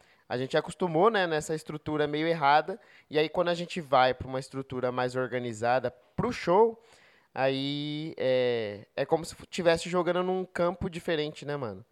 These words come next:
Num, num campo de futebol diferente, você tem que se adaptar. E foi isso que eu senti. O nervosismo foi mais disso.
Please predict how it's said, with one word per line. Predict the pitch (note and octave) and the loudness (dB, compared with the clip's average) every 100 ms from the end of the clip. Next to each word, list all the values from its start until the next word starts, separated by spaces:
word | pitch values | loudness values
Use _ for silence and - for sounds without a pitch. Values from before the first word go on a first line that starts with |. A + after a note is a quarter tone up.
| _ _ _ _ | _ _ _ _
Num, | A#2+ B2+ B2+ A#2+ A#2 A2 G#2+ | -8 -6 -6 -6 -8 -10 -10
num | C3 | -10
campo | B2+ C#3 C#3+ | -2 -2 -2
de | C#3 | -10
futebol | C#3+ D3+ D#3 C3+ C3+ | -8 -8 -2 2 2
diferente, | - D3 C3+ D3 | 0 -4 -4 -6
você | - D3 | -8 -10
tem | C#3+ | -10
que | - | -8
se | - | -4
adaptar. | C#3+ D3 - - C3+ D3 - _ _ _ _ _ _ _ _ _ _ _ _ _ - | 2 2 0 0 2 2 -4 _ _ _ _ _ _ _ _ _ _ _ _ _ -10
E | B2 B2 B2 B2+ C3 | -6 -4 -4 -2 -4
foi | - E3+ D#3+ | 0 2 2
isso | - | 2
que | F3 | 0
eu | |
senti. | F3 F#3 - C#3+ - - | 0 -4 -6 -8 -10 -8
O | |
nervosismo | C#3 C#3+ C3 C#3 C#3 C#3+ C#3+ | 0 2 2 -2 -4 -6 -6
foi | D#3+ C#3+ | -4 -2
mais | C#3 C#3 E3+ B2 | 0 0 -2 -8
disso. | C#3 F3+ - | -10 -8 -12